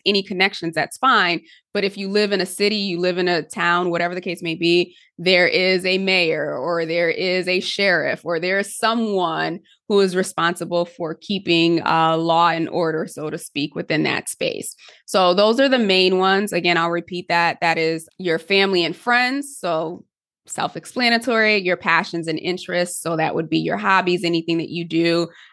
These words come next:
outside of work or spending time with home and family, your career or profession. So that is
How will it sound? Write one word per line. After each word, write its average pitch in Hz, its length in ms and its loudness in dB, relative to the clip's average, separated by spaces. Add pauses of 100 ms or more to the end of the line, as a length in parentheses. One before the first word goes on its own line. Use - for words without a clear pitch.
(100)
outside 165 640 2
of 160 240 -2
work 165 480 0
or 160 100 -6
spending 160 380 -4
time 156 260 -4
with 160 80 -6
home 156 220 -4
and 147 180 -4
family, 196 640 4 (200)
your 180 140 2
career 170 420 0
or 160 40 -2
profession. 180 720 -2
So 170 180 -6
that 160 220 0
is 160 200 -2